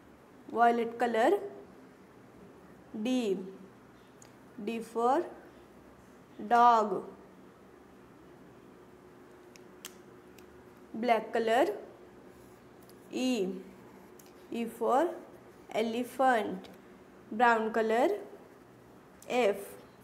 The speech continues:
F for fish, पिंक कलर, G, G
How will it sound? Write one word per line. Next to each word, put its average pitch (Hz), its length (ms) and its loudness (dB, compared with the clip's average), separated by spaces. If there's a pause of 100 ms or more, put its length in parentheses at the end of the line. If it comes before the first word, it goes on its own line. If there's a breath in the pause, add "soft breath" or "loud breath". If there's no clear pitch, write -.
(420)
F 208 180 -4
for 247 240 2 (380)
fish, 247 340 0 (1800)
पिंक 240 240 -4
कलर, 233 420 2 (2000)
G, 262 100 0 (460)
G 220 200 -6